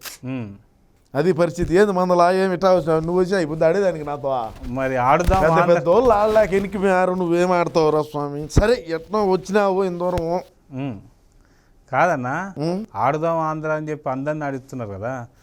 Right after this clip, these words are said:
Speaker 2: ఆ.
Speaker 1: నువ్వు కూడా ఆడుతావు నాతో పాటు, ఆ ఛాన్స్ ఇస్తావు అని చెప్పి.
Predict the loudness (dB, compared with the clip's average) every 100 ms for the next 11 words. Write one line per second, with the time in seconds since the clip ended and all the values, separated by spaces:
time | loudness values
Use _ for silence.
0 | -4 -2 0 -2 -2 0 0 0 -2 -6
1 | -8 -6 -8 -10 -12 -10 -10 -10 -6 -4
2 | -2 -4 -12 -10 -10 -10 -12 -12 -12 -14